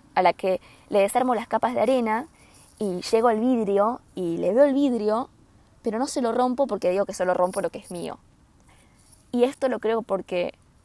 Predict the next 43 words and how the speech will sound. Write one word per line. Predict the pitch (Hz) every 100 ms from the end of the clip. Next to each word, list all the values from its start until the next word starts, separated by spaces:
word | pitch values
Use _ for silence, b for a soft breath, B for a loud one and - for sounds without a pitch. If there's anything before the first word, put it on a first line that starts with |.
| _
creo | 240 220 214
que | 185 175 - _ -
uno | 240 202
mismo | 185 196 208 - - - _
se | - 185
rompe | 175 170 170
el | 170
vidrio. | 170 - - - _ _
Aunque | 190 190 190
pensamos | 180 175 196 214
que, | - 160 - _ _ _ _ _ - _ _
que | - 170
lo | 175
arriesgamos | - 170 202 180 208 190 - - _ _ _
mostrándolo | 165 - 190 185 190 170
al | 160 156
resto | 185 214 220 _ 160
o | 160 165
exponiéndolo | - - 170 180 202 202 175 170 180 208 240 - _
a | - 165
otros, | 175 - 277 240 - _ b b b b
creo | - 190 185
que |
uno | 196 180
mismo | 180 208 165
es | 190
el | 160
que | 202
se | -
rompe | 156 156 151
el | -
vidrio. | - - - - - _ b b b b b b -
Es | 185 208
una | 185
metáfora, | 165 160 165 175 160
¿no? | 165 165 -
Hablo | 202 247 226
muy | 196
metafóricamente | 202 185 - 180 165 165 165 180 185
para, | 165
para | - - 180
estas | - -
cosas. | - 180 - 196 240 -